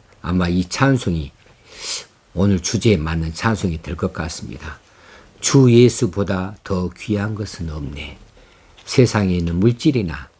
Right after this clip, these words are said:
세상에 있는 명예나 세상에 있는 자랑거리나 세상에 있는 모든 출신이나 세상에서 가지고 있는 학문이나 세상에서 말하는 아름다움이나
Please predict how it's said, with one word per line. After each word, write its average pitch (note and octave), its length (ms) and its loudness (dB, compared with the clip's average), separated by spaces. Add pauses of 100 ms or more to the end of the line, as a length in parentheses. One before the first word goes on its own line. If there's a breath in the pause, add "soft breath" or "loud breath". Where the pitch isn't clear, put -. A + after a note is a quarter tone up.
(540 soft breath)
세상에 A2 480 2
있는 D#2+ 340 -2
명예나 F#2+ 640 0 (520 soft breath)
세상에 G#2 460 2
있는 D#2 260 -2
자랑거리나 G2 960 0 (500 soft breath)
세상에 A2+ 480 4
있는 F2 360 0
모든 F#2 300 0
출신이나 F2 760 -2 (320 soft breath)
세상에서 A#2 500 2
가지고 F#2 360 -2
있는 F2 280 0
학문이나 G2+ 680 0 (580 loud breath)
세상에서 A2 600 4
말하는 F2+ 420 0
아름다움이나 D#2+ 920 2